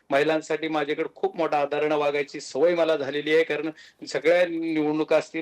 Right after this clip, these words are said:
कुठं असतील, तर ते, त्यांनी ती जो माझ्यावर आरोप केला, त्यांनी माझी विनंती विनम्र त्यांनी की त्यांनी पुरावा तपासावा आणि जर तसं आढळलं तर मी माझा पदाचा त्याग करेन.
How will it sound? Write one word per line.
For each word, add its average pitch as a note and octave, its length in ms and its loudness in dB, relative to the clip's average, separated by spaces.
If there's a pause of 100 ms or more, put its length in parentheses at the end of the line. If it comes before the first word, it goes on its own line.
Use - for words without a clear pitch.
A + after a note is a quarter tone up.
(120)
कुठं - 200 0
असतील, D#3+ 380 -4
तर D#3+ 80 6
ते, D#3+ 160 2
त्यांनी D#3 300 -2
ती F3+ 160 -8
जो D#3+ 100 -2
माझ्यावर D3 320 2
आरोप D3 320 4
केला, E3 220 4
त्यांनी E3 460 -2
माझी D3+ 240 0
विनंती F#3 480 -2
विनम्र D#3+ 340 2
त्यांनी D3+ 260 2
की E3 160 -10
त्यांनी D#3 300 -4
पुरावा C#3 320 4
तपासावा F3 600 2 (320)
आणि E3 300 -2
जर D#3+ 220 4 (140)
तसं D#3+ 180 2
आढळलं D#3 380 4
तर D#3+ 60 2
मी D3+ 100 0
माझा D3 420 2
पदाचा C#3 540 -2
त्याग - 280 2 (120)
करेन. G2+ 220 -10